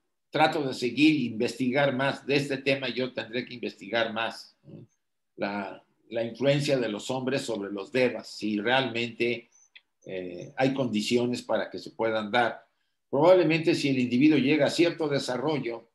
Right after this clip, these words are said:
muy ela-, espiritual, por supuesto,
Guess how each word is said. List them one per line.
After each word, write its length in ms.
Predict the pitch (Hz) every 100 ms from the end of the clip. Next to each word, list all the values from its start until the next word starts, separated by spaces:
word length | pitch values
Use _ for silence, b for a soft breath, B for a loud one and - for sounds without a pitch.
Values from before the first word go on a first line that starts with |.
| _ _ _ _ _
muy 320 | 120 127 185 180
ela-, 400 | 147 120 - - _ _
espiritual, 640 | - - 135 123 160 160 147
por 140 | 110
supuesto, 640 | 156 147 101 104 - 156